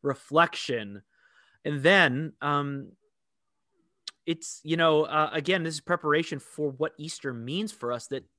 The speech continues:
through Christ's work, that we are given life. <laughs> We are, we're given victory over sin and death. Um, but at the beginning of that, on Ash Wednesday, I am going to rub ashes on my children,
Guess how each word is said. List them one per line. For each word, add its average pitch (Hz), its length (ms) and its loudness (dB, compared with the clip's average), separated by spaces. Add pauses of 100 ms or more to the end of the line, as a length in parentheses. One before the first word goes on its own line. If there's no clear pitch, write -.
(260)
through 170 280 2
Christ's 165 380 -2
work, 147 380 0
that 135 80 -2
we 147 300 -2
are 156 200 4 (120)
given 143 480 4 (320)
life. 143 840 6
<laughs> - 40 -20 (720)
We 196 160 6
are, 196 60 8
we're 190 160 6
given 175 240 2
victory 190 480 2
over 143 240 4
sin 175 260 -4
and 156 160 -6
death. 160 340 -2 (440)
Um, 151 340 6 (460)
but 196 120 4
at 170 120 0
the 165 60 -12
beginning 190 400 4
of 151 80 2
that, 131 260 0 (340)
on 165 140 0
Ash 160 200 0
Wednesday, 156 600 2
I 147 180 2
am 196 120 0
going 180 200 2
to 185 440 -2 (120)
rub 160 580 10
ashes 180 560 6
on 160 140 4
my 160 120 4
children, 156 680 0